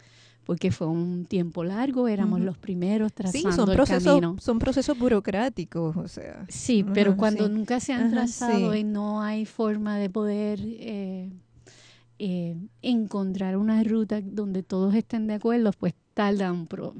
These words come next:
Speaker 2: Y,
Speaker 1: tarda un
Speaker 2: y usted
Speaker 1: tiempo.
Speaker 2: caminó el camino.
Speaker 1: Y yo hice esa
Speaker 2: <laughs>
Speaker 1: ruta, hice esa ruta y les garantizo que está libre de, de escollos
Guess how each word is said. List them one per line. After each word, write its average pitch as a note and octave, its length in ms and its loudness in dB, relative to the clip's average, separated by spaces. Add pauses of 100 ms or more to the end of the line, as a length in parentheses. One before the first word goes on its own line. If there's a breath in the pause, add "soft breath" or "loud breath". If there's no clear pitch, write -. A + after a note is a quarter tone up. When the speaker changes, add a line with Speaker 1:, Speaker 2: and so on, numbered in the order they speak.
Speaker 2:
Y, - 40 -10
Speaker 1:
tarda G#3 300 2
un F3+ 60 0
Speaker 2:
y G#3+ 80 6
usted F#3+ 140 4
Speaker 1:
tiempo. G#3+ 180 6
Speaker 2:
caminó B3 360 10
el A#3 120 10
camino. F#3 640 4
Speaker 1:
Y F#3+ 120 2
yo G#3+ 160 10
hice C#4+ 280 10
esa C4+ 300 8
Speaker 2:
<laughs> A3 160 8
Speaker 1:
ruta, F#3+ 440 4
hice A#3+ 260 8
esa A#3+ 260 8
ruta C4+ 560 8
y F#3+ 480 4
les F#3+ 200 2
garantizo G3 520 4
que A3 100 4
está F#3+ 280 4
libre G3+ 580 8
de, F3+ 640 -2
de F#3+ 240 0
escollos B3+ 880 10